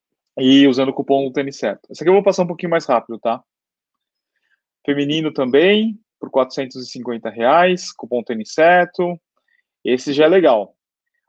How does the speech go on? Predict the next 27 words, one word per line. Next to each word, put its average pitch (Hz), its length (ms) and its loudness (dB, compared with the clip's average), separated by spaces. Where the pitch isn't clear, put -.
O - 60 -20
Saucony 147 460 -6
Endorphin 156 600 -14
Speed, 185 600 -8
ainda 147 260 -2
com - 80 -12
uma 143 160 -2
cor 151 240 0
assim, 139 500 -8
o 135 80 -4
pri-, 139 160 2
a 262 80 4
primeira 175 400 0
cor, 208 280 2
né, 196 140 6
de 156 120 -4
lançamento, 151 800 -6
o - 60 -12
tênis 147 260 -4
tá 151 120 2
de 143 100 -2
novecentos 147 480 -2
e 160 60 -6
noventa 143 320 0
e - 20 -4
nove 156 300 4
por 175 320 4